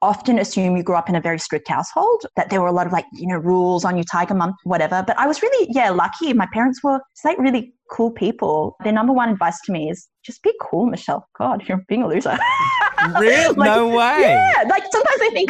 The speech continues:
Speaker 1: there's this Cantonese word, 'cause my parents are, they speak Cantonese to each other, "ganjiong," which means being eager and highly strung in a really super uncool way.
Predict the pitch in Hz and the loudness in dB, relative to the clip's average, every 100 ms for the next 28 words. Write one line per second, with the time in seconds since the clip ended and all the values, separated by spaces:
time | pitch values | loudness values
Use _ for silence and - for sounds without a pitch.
0 | - 285 302 339 - 233 247 269 262 247 | 0 0 0 -2 -2 0 2 2 2 2
1 | 180 170 175 - 202 196 175 180 175 185 | 2 2 2 -2 -4 -4 -2 -4 -2 0
2 | 165 - 165 165 - - - - - 190 | 0 0 -6 -6 -10 -10 -8 -10 -10 -6
3 | 185 - - 180 196 196 156 226 320 214 | -4 -4 -4 0 0 0 0 0 0 -2
4 | 202 202 180 175 175 175 208 208 233 247 | -2 0 0 0 -2 -2 0 2 2 0
5 | - _ _ 208 208 202 240 240 220 175 | -6 _ _ 0 2 2 2 2 0 0
6 | 170 190 - 175 135 170 170 302 269 - | 0 -2 -2 -2 0 0 0 -2 -4 -8
7 | - 196 - 170 175 - 170 156 135 254 | -6 -4 -2 -2 -2 -2 -2 0 0 0